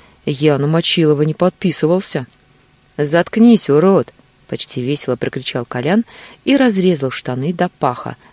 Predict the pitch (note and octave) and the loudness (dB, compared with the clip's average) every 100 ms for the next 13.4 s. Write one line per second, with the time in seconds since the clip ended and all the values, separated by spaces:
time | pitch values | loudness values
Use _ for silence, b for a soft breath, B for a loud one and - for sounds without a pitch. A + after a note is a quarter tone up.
0 | b - C#3+ A#2+ - F#3 A3 G3 B2+ B2 | b -6 -6 -6 -2 0 2 0 -6 -8
1 | B2 C3 - D#3 B2 B2 B2+ - _ _ | -6 -8 -8 -8 -8 -8 -12 -14 _ _
2 | _ _ _ _ _ _ _ _ B B | _ _ _ _ _ _ _ _ B B
3 | B B B B B B F#3 G#3 C#4+ B3+ | B B B B B B 2 2 4 6
4 | A3+ - - B3 G#3+ G3+ F#3+ - - A3 | 6 4 0 2 4 4 2 -2 0 4
5 | G#3 G3+ F3+ B3 A3 - - - D#3+ E3+ | 4 2 2 2 0 -2 -6 -2 0 2
6 | F#3 - D3 C#3+ F3+ B3+ F#3+ - C#3+ E3+ | 0 -2 -2 0 2 2 0 -4 -4 0
7 | G#3 A3+ - C3 B2 - _ _ - C#3+ | 0 -2 -2 -4 -4 -10 _ _ -8 0
8 | D#3 C#3 D#3+ D3 C#3+ - - A3 A#3 B3 | 0 4 2 2 0 -4 -4 0 2 2
9 | A#3+ - D3 - A#2+ - - F#3+ - D#3 | 0 -2 -8 -8 -10 -6 -4 -4 -2 -2
10 | C3 C3 B2+ B2+ - - - - D3 - | -2 -4 -4 -4 -6 -8 -8 -8 -8 -8
11 | - - _ _ _ _ B B B B | -12 -12 _ _ _ _ B B B B
12 | B D3+ D#3+ D#3+ D3+ D#3 D#3+ D#3+ C#3+ C3 | B -2 0 2 2 0 0 0 0 -2
13 | C3+ A#2+ E3 | -2 -2 -4